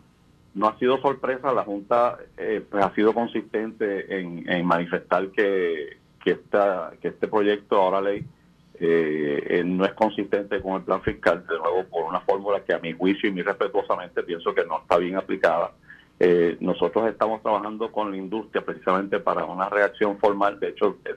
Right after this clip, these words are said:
debo decirte, eh, toda la industria está, de hecho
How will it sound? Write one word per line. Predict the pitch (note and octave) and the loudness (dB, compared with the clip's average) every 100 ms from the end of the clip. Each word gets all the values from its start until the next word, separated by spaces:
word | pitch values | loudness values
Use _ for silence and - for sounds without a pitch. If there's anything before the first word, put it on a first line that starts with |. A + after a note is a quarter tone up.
| - | -2
debo | G#2 F#2 | 2 2
decirte, | G2 G#2+ G2+ G#2 F#2 _ - - _ - | 2 -2 -2 -2 -2 _ -20 -20 _ -2
eh, | F2 F2+ - | 0 0 2
toda | G2 G#2 | 2 4
la | A2 | 2
industria | G#2+ G#2+ - | -2 -6 -4
está, | G#2 - | -4 -2
de | - A#2 | -2 -2
hecho | F#3+ A#2+ | 0 -4